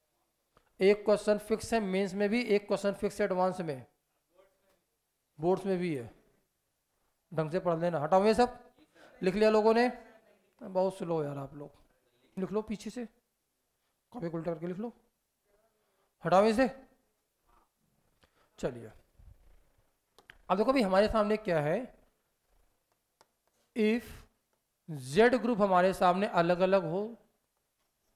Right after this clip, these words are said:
तो रिएजेंट क्या बनेगा और आपका प्रोडक्ट क्या बनेगा, ये पूछा गया है।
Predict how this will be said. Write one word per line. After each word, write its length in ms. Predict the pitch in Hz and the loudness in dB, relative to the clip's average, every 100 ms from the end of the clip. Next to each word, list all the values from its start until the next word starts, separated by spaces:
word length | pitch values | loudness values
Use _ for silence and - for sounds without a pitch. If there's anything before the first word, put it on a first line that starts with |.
| _ _ _ _ _ _ _ _ 208 | _ _ _ _ _ _ _ _ 2
तो 120 | 208 | 2
रिएजेंट 800 | 156 147 156 185 185 180 208 208 | 2 -4 0 2 2 2 0 -4
क्या 240 | - 202 196 | 2 2 4
बनेगा 460 | 196 196 190 214 220 _ _ _ _ _ _ _ _ _ _ _ _ _ _ _ _ _ _ _ _ _ _ _ _ _ _ _ _ - | 0 -2 -4 -8 -12 _ _ _ _ _ _ _ _ _ _ _ _ _ _ _ _ _ _ _ _ _ _ _ _ _ _ _ _ 0
और 180 | 180 180 | 4 6
आपका 400 | 180 180 - 170 233 - _ _ _ _ _ _ _ _ - | 4 0 -8 -10 -10 -20 _ _ _ _ _ _ _ _ 0
प्रोडक्ट 380 | 196 220 220 220 | 2 2 0 -2
क्या 220 | 196 180 | 2 2
बनेगा, 420 | 160 165 170 185 | 0 -2 0 0
ये 280 | 202 160 233 | 0 -2 -4
पूछा 360 | 226 156 131 131 | -4 -10 -8 -10
गया 200 | 147 131 | -10 -14
है। 220 | 131 147 | -14 -18